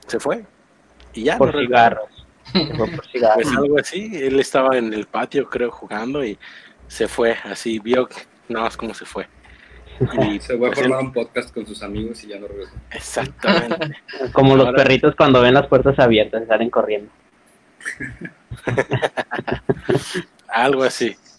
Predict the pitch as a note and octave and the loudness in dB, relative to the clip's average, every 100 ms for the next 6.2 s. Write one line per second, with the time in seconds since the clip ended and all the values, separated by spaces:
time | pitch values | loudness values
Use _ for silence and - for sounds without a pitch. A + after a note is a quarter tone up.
0 | _ _ - - - A2+ A2 - G#2+ G#2 | _ _ -20 -18 -8 -6 -4 -6 -12 -2
1 | B2 A#2+ B2+ A#2+ - - - G#2 G#2 G2+ | -2 0 -2 -4 -6 -14 -8 -6 -4 -4
2 | G2 F#2+ - _ _ - - - - - | -4 -6 -12 _ _ -20 -20 -20 -20 -20
3 | - - - - - - - - - - | -20 -18 -18 -18 -20 -20 -20 -20 -20 -20
4 | _ _ _ D#3 D3+ D#3 D#3 D3+ D3+ D3 | _ _ _ -2 2 2 4 4 2 0
5 | C#3+ C3 B2 A2+ A#2+ B2+ C3 A#2 - A#2 | 0 -2 -2 -4 -2 -2 -4 -6 -10 -6
6 | A2 A2+ | -4 -4